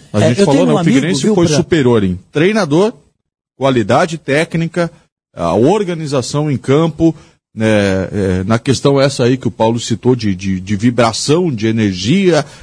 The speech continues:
Speaker 1: é, tudo isso. O Figueirense
Speaker 2: O time do
Speaker 1: foi
Speaker 2: Avaí é um
Speaker 1: superior
Speaker 2: time
Speaker 1: em absolutamente tudo ontem.
Speaker 2: reduzi-, a-, traduzindo, o time do Avaí, esse ano, é um time frouxo.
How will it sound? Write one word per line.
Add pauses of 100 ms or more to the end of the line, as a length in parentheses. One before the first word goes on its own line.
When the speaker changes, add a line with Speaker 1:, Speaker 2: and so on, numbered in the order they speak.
(100)
Speaker 1:
é,
tudo
isso.
O
Figueirense
Speaker 2:
O
time
do
Speaker 1:
foi
Speaker 2:
Avaí
é
um
Speaker 1:
superior
Speaker 2:
time
Speaker 1:
em
absolutamente
tudo
ontem.
Speaker 2:
reduzi-,
a-,
traduzindo,
o
time
do
Avaí, (300)
esse
ano,
é
um
time
frouxo.